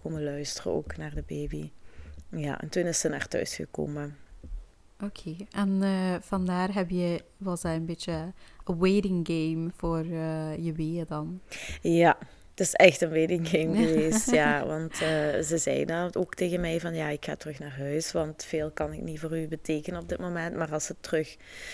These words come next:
Speaker 1: als het echt, ja, f-, eh, meer regelmaat, eh, intenser wordt, dan moet je me zeker terugbellen. En ja, we zijn eigenlijk nog in de voormiddag naar de winkel gewandeld.
Speaker 2: Ja.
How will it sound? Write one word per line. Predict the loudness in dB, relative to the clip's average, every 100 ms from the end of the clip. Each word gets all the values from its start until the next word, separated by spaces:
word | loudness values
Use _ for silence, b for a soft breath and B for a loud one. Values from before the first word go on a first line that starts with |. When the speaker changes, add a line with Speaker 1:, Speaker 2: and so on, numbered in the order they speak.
| B B
Speaker 1:
als | 2 4
het | 2
echt, | 4 2 4
ja, | 0 0
f-, | -6 -14 -12
eh, | -8 -8 -8 -8 -10 -6
meer | 2 2 4
regelmaat, | 2 2 2 2 2 2 0 -2
eh, | -2 -2 -2
intenser | -4 -2 -2 0 -2 -2
wordt, | 2 0 0
dan | -6 -6
moet | -8
je | -8
me | -8
zeker | -8 -10 -12
terugbellen. | -6 -6 -2 -2 -2 -4 -6 B B B B B B B B B
En | 10 12 12 12 10 8 4 4
ja, | 12 12 12
we | 12
zijn | 10 8
eigenlijk | 10 10 12 8 8 6
nog | 2 4
in | 2
de | 2
voormiddag | 4 4 4 2 2
naar | 4
de | 6
winkel | 6 6 8 8
gewandeld. | 10 10 10 10 8 12 12 12 12 10 12
Speaker 2:
Ja. | 12 12 12